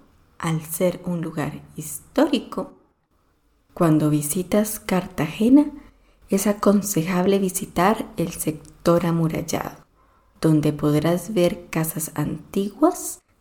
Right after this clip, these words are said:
y dar un paseo en coche. También es imperdible hacer la visita al castillo de San Felipe,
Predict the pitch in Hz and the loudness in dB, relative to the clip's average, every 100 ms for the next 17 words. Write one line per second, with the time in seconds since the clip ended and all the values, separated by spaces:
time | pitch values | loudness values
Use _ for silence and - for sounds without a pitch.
0 | _ _ 180 170 151 151 156 160 147 147 | _ _ 2 4 4 2 0 -2 -4 2
1 | 226 254 208 - - - - - - _ | 6 6 4 -2 -6 -6 -6 -8 -8 _
2 | _ _ _ _ _ _ _ _ _ _ | _ _ _ _ _ _ _ _ _ _
3 | _ _ _ _ - 277 269 208 180 180 | _ _ _ _ 2 4 2 -2 -4 -4
4 | 214 - _ _ _ _ _ - 180 196 | -6 -12 _ _ _ _ _ -2 0 0
5 | 190 190 - 156 151 190 190 277 294 330 | 0 -2 0 -2 -2 -6 4 4 8 6
6 | 359 - - _ - 175 - 175 175 180 | 6 -4 -16 _ -4 -2 2 2 4 4
7 | 156 - 220 - 220 220 170 175 - - | 4 0 -4 0 0 2 -2 -2 -6 -2
8 | 175 185 175 165 - 147 143 147 - 139 | 0 4 4 4 2 2 2 0 0 0
9 | - - | -2 -14